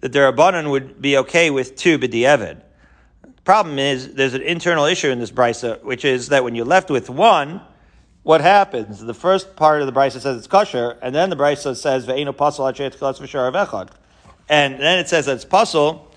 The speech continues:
when you start off with one. But it's not such a contradiction, 'cause you could see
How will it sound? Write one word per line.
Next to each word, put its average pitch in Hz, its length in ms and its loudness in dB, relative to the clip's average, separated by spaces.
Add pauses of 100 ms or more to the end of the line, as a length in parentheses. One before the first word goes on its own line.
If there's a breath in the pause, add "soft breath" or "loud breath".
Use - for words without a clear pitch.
(300 soft breath)
when 143 300 -2
you 147 80 -4
start 151 240 2
off 147 120 -2
with 143 120 -6
one. 151 320 2
But 160 160 0
it's 170 100 -12
not 208 160 2
such - 160 -2
a 156 60 -10
contradiction, 143 580 -4
'cause 123 160 -12
you 131 100 -10
could 135 120 -10
see 202 380 -4